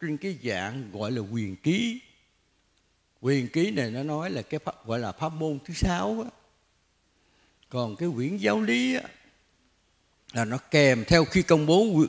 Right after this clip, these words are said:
công bố pháp môn thứ sáu này, nó phải đưa cái quyển giáo lý đi, nó hướng dẫn cách tu. Vì thế mà giáo lý không có thể công bố được. Anh thằng nào, ai mà gan công bố giáo lý thì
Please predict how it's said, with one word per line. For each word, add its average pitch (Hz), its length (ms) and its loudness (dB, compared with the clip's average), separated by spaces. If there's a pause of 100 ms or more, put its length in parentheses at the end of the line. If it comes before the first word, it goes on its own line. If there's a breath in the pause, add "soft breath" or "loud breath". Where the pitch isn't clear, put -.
(320 loud breath)
công 151 220 2
bố 156 140 2
pháp 190 120 2
môn 165 200 2
thứ 196 120 -2
sáu 185 240 6
này, 165 120 2
nó 117 120 -2
phải 151 180 2
đưa 180 360 6
cái 180 200 0
quyển 143 180 2
giáo 214 200 4
lý 240 220 2
đi, 156 240 2
nó 143 160 -2
hướng 247 320 2
dẫn 151 180 2
cách - 220 -2
tu. 202 300 2 (1400)
Vì 135 160 -2
thế 165 180 -2
mà 180 80 -4
giáo 151 180 -2
lý 208 160 0
không 170 320 -4
có 185 80 -4
thể 139 200 -4
công 151 220 -4
bố 170 160 -6
được. 113 260 -6
Anh 143 220 -4
thằng 120 220 -4
nào, 123 120 -2 (240)
ai 156 240 6
mà 131 80 4
gan 143 360 4
công 147 200 2
bố 165 200 2
giáo 175 100 -2
lý 190 180 0
thì 113 380 -4